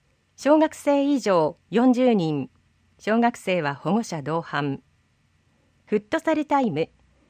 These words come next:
毎週土曜、十九時十五分から二十時四十五分。十六歳以上三十人。他にも教室があります。詳細はホームページ、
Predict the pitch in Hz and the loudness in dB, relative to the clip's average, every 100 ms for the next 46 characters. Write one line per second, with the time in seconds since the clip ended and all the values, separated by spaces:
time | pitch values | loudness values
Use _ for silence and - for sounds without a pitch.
0 | _ _ - 269 311 302 294 285 285 285 | _ _ 0 0 2 -2 0 2 2 4
1 | 233 170 - 262 311 320 277 247 262 240 | 4 2 -2 -2 -2 -2 -2 -2 0 0
2 | 220 220 202 175 160 165 277 294 240 233 | 0 -2 -2 -4 -2 -2 -2 -2 0 2
3 | 247 208 190 170 190 190 170 147 - _ | 2 2 -2 -4 -4 -2 -4 -4 -8 _
4 | _ _ 170 277 302 302 - 285 277 277 | _ _ -2 0 2 0 0 0 2 -2
5 | 196 180 147 - - - 254 247 254 208 | -2 0 -2 -4 -8 -2 0 2 2 0
6 | 160 147 - _ _ _ _ _ _ _ | -2 -6 -8 _ _ _ _ _ _ _
7 | _ _ _ _ _ _ _ _ _ _ | _ _ _ _ _ _ _ _ _ _
8 | _ _ - 214 320 311 269 - 226 220 | _ _ -6 0 4 4 4 2 -4 -4
9 | - 226 214 202 190 185 - _ _ _ | -6 -2 -2 -2 -2 -2 -4 _ _ _
10 | - 226 226 214 202 190 180 _ _ - | -10 -6 -4 -4 -2 0 -2 _ _ 2
11 | 285 294 294 277 233 143 - | 6 6 4 2 0 -2 -8